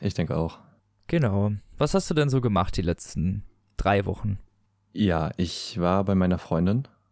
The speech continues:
Speaker 1: Der Besuch hat sich spontan ein bisschen verlängert. Und wir waren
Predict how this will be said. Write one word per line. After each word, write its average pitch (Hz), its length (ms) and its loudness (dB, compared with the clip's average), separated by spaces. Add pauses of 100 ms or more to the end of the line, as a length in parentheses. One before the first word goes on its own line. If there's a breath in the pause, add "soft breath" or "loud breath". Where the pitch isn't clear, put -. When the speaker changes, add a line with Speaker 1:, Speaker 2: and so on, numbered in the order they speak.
(240)
Speaker 1:
Der 87 80 0
Besuch 87 340 -4
hat - 140 -6
sich - 400 -4
spontan 92 420 -2
ein 92 140 2
bisschen - 220 -2
verlängert. 87 460 -2 (520 soft breath)
Und 95 540 4 (120)
wir 85 340 0
waren 117 600 2